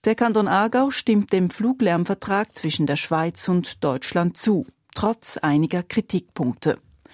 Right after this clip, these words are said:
Zwar werde der Aargau bei zusätzlich belasteten, bei einer Annahme des Vertrags noch zusätzlich belastet,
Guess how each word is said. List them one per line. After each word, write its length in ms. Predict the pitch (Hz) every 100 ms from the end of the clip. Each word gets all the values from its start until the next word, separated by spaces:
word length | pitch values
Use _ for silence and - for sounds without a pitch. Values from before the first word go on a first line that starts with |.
| - - _
Zwar 400 | - 156 139 190
werde 220 | 165 156
der 200 | 156 143
Aargau 480 | 151 156 180 180 180
bei 240 | 165 147
zusätzlich 1000 | - - 196 220 202 175 - 180 180 -
belasteten, 600 | 180 170 190 - 170 160
bei 100 | 175
einer 220 | 165 170
Annahme 440 | 170 180 190 190 185
des 220 | 156 -
Vertrags 600 | 165 - 165 175 180 -
noch 140 | 170
zusätzlich 720 | - 220 240 180 - - 175
belastet, 560 | - 185 196 - 208 -